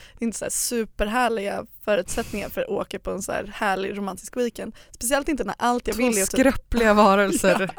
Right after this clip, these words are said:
Speaker 1: <laughs> Ja.
Speaker 2: ihop.
Speaker 1: Allt jag vill är att gå i skogen typ. Och han hoppar runt där på sina styltor och typ så här kastar upp löv i luften med styltor, vad säger jag? Kryckor.
Speaker 2: Jag bara, "I let that one pass."
Speaker 1: Som om det vore två, eller så här, chopsticks typ.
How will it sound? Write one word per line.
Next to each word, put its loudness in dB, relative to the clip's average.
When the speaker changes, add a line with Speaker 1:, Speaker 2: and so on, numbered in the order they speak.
Speaker 1:
<laughs> -20
Ja. -2
Speaker 2:
ihop. 4
Speaker 1:
Allt 6
jag 4
vill 0
är 6
att 2
gå 2
i 0
skogen -2
typ. -10
Och -4
han 4
hoppar 4
runt -2
där 0
på -8
sina -6
styltor -2
och -6
typ -10
så -6
här -6
kastar 2
upp 2
löv 4
i 2
luften -2
med 2
styltor, -8
vad -8
säger -6
jag? -10
Kryckor. -2
Speaker 2:
Jag 0
bara, 0
"I 4
let 4
that 2
one 4
pass." -2
Speaker 1:
Som 4
om 2
det 2
vore 2
två, -2
eller 4
så 0
här, 0
chopsticks -6
typ. -6